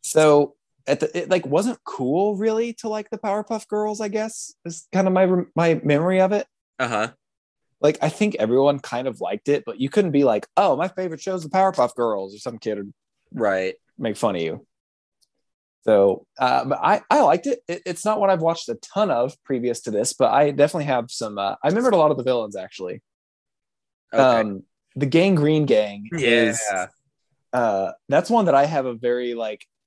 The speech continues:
Speaker 1: weird nostalgic grasp of. Like, I remember them so well,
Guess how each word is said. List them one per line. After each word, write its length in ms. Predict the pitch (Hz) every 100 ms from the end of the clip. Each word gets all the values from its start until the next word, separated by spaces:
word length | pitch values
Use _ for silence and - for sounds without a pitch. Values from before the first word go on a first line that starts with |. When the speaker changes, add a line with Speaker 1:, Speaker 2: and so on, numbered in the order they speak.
| _ -
Speaker 1:
weird 520 | 120 117 117 113 - _ _ _ _ _ _ -
nostalgic 600 | 120 - 120 113 117 110
grasp 460 | 110 101 95 -
of. 240 | 101 98 95
Like, 140 | 104
I 100 | 113
remember 380 | 131 120 135 143
them 200 | 135 120
so 360 | - - 120 120
well, 580 | 113 104 104 92 92